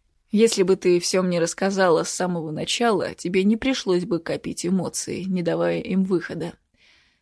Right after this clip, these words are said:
Мне стало гораздо легче, когда я рассказал тебе о смерти пациента. И тебе, поверь, тоже сразу полегчало бы, если бы ты выложила все на чистоту. Я ведь видел, что с тобой что-то происходит,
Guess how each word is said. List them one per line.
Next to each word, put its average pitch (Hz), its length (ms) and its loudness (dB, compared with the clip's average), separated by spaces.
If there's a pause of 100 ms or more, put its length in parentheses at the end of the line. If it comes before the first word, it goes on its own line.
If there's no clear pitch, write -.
(120)
Мне 247 180 6
стало 208 280 0
гораздо 196 400 0
легче, 208 420 -2
когда 175 300 -4
я 180 80 -2
рассказал 185 440 -4
тебе 165 320 -4
о 165 60 -4
смерти 185 400 -4
пациента. 190 960 -6 (480)
И 269 420 0 (440)
тебе, 214 340 2
поверь, 202 480 0
тоже 233 460 0
сразу 180 360 -4
полегчало 180 580 -4
бы, 165 140 -2
если 165 300 -6
бы 170 160 -2
ты 180 160 -4
выложила 180 840 -2
все 185 340 -2
на 175 160 -2
чистоту. - 640 -8 (1200)
Я 240 180 4
ведь 214 220 -2
видел, 208 340 2
что 185 220 -6
с 175 100 -8
тобой 180 300 -4
что-то - 320 -8
происходит, - 920 -8